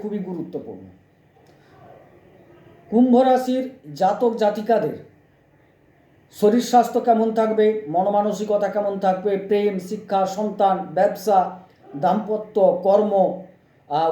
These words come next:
উপার্জন ইত্যাদি কেমন থাকছে সেই বিষয়ে একটা সংক্ষেপে, অতি সংক্ষেপে সম্যক ধারণা দিতে চলেছি। যদিও, আহ, ভিডিওটি আপনাদের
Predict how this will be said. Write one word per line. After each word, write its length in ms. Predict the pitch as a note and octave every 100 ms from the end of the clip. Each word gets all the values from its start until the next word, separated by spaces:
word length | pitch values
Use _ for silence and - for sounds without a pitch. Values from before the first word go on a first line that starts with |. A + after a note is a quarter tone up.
| F#3+
উপার্জন 440 | F#3+ G#3+ F#3+ F#3+ F#3
ইত্যাদি 340 | - A3 F#3+ G3+ G3+
কেমন 240 | F#3 G3 F3+ -
থাকছে 320 | A3 G#3+ - - - _ _ _
সেই 240 | - A3 A3+ A#3
বিষয়ে 260 | A#3 A3 A3
একটা 200 | G#3+ A3 G3+ -
সংক্ষেপে, 500 | A#3+ B3 A#3 G#3 D3+ E3+
অতি 180 | F3+ A3+ -
সংক্ষেপে 420 | G#3 G#3 - A3 F#3 -
সম্যক 380 | G3+ F#3+ G3+ G#3 D#3+ C3+
ধারণা 280 | D#3+ G3 G3+
দিতে 180 | G3 G#3 G3
চলেছি। 280 | G#3 G#3+ A3+ - - _ -
যদিও, 440 | C#3 E3+ F#3 G#3+ G#3+ - - - D3+
আহ, 160 | E3 D#3 C#3+
ভিডিওটি 360 | F3+ G#3+ G#3 G#3
আপনাদের 360 | F#3+ F#3+ G3